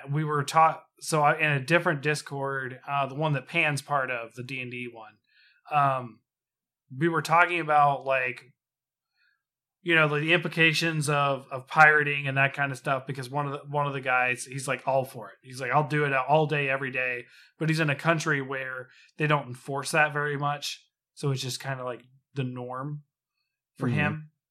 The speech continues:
Speaker 1: So I was like, "Nah, I like to pay for my stuff, but if I can't find something,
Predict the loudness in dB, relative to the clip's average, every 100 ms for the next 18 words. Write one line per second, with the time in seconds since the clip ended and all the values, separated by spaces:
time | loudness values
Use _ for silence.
0 | _ _ _ _ _ _ _ _ 0 6
1 | 8 8 6 10 10 12 10 8 6 2
2 | 0 2 2 0 -2 -4 -2 -2 -2 -4
3 | -8 -6 -4 2 2 2 -2 -2 -4 -4
4 | -2 -2 -2 -4 -4 -6 -8 -8